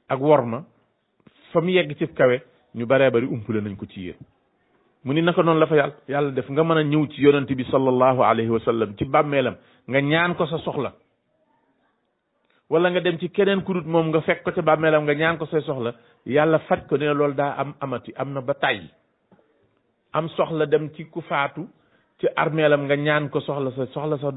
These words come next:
Yàlla nangu ko, faj ko, nee na Ibn Taymiyya nee na am na, amati na. Soo demee ci Iqtidaa Siraatul Mustaqim fekk ko ci mu ni léegi.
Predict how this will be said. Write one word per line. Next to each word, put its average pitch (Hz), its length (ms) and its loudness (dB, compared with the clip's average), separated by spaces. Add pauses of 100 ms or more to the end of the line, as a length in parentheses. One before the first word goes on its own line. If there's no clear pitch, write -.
(160)
Yàlla 139 280 4
nangu 139 280 -4
ko, 131 120 -8
faj - 260 -2
ko, 147 180 -10 (360)
nee 143 260 -2
na 139 240 -4
Ibn 147 180 -4
Taymiyya 135 320 -2
nee 131 100 -4
na 131 140 -4
am 131 160 -6
na, 123 80 -6
amati 120 320 -6
na. 80 100 -14 (300)
Soo 127 180 0
demee 123 220 -4
ci 101 140 -8
Iqtidaa 110 420 -2
Siraatul 110 320 0
Mustaqim 101 400 -8
fekk - 140 -6
ko 117 80 -6
ci 113 120 -8
mu 101 120 -6
ni 98 100 -4
léegi. 95 300 -4